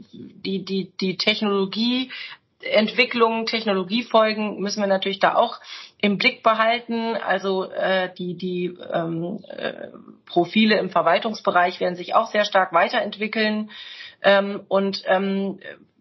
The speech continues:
ich glaub, was man sagen kann, ist, ähm, äh, es geht darum, neue Ansätze zu finden. Ähm, d-, die Pandemie hat ja bestimmt dazu beigetragen, dass Remote Work, also das Arbeiten auf Distanz, dass das viel, viel besser angenommen wird als in der Vergangenheit.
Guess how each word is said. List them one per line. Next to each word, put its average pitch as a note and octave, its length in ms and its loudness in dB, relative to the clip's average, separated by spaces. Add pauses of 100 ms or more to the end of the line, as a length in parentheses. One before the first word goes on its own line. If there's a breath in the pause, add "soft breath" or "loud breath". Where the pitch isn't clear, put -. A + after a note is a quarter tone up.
ich - 180 -10
glaub, G3 240 4
was G3 160 2
man F3+ 160 2
sagen F3+ 340 2
kann, G#3 300 -2
ist, G3 440 -6
ähm, F#3+ 480 0 (220)
äh, - 200 0
es F#3 140 -6
geht A3 180 2
darum, G3 240 2
neue F3+ 320 2
Ansätze A3+ 440 -2
zu - 120 -8
finden. B3+ 680 -2 (360 loud breath)
Ähm, G#3 520 0 (140)
d-, - 320 -10
die F#3+ 140 -4
Pandemie G#3 460 0
hat A3 140 0
ja G3+ 100 4
bestimmt B3+ 440 -4
dazu G#3+ 240 0
beigetragen, G3+ 680 0
dass F#3+ 360 -2
Remote G3 540 0
Work, A3 300 4
also F#3 160 -2
das F#3 160 -4
Arbeiten G3 400 2
auf F3+ 160 -4
Distanz, G#3 580 -2 (420 loud breath)
dass G3 180 4
das G#3 200 0
viel, C4 300 -4
viel A#3 340 -2
besser A3 340 4
angenommen G#3 500 -4
wird G#3 180 -2
als F#3 180 -2
in F3+ 100 -6
der F3+ 120 2
Vergangenheit. A#3+ 800 0